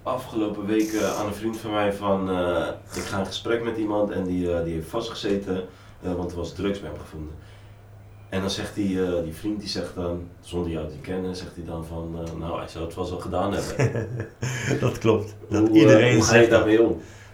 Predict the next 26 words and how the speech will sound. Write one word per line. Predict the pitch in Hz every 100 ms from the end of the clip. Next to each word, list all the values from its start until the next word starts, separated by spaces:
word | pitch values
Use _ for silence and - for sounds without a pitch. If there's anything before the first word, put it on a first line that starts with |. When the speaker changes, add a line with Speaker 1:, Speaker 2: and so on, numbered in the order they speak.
| -
Speaker 2:
Ja, | 92 95 92 - -
dat, | 107 98 - 107
dat | 107 107
gewoon, | - 151 123 135 143 117
dat, | 110 104
door | 110
dat | 110 101
voor | 107 92
af | -
te | -
sluiten. | - 78 76 95
Ik |
bedoel, | 90 90 92
kijk, | 92 85 95
als | 98
je | 104
daar | 101 113 139 113 - - - -
aan | - 92
gaat | 92
storen, | - 120 135 - - 220 - - - - - - -
kijk, | 98 90 - - -
ehm, | 98 101 101 95 90 90 95 - - - - - - - - - - - - - - - - -
ik | -
heb | 120
een |
liedje | 120 143 - 160 196